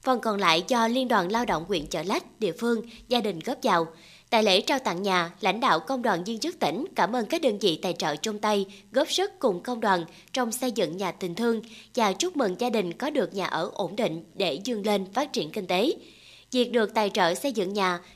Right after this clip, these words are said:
giúp công đoàn viên chức tỉnh thực hiện tốt nhiệm vụ chương trình hậu phương người lao động giai đoạn hai nghìn không trăm hai mươi hai hai nghìn không trăm hai mươi lăm đơn vị đề ra. Sau lễ bàn giao nhà,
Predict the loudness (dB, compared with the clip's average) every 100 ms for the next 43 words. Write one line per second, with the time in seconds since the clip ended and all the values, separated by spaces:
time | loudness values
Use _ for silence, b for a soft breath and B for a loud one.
0 | -2 -2 0 0 2 0 -2 -4 -2 -2
1 | -2 0 0 0 -6 B -6 -4 0 0
2 | 0 -2 -2 0 0 0 0 -2 -2 0
3 | 0 -4 -2 0 0 0 -2 0 0 0
4 | 0 4 4 2 -4 B B 0 2 2
5 | 0 -6 -4 -4 -4 -6 -2 -4 -2 -4
6 | -4 -2 -2 -2 B B -4 -2 -4 -4
7 | -8 -4 -4 -4 -4 0 0 0 -2 -4
8 | -2 0 -2 -2 -4 0 0 0 -6 b
9 | b b b b 2 4 6 6 4 0
10 | -2 -2 0 0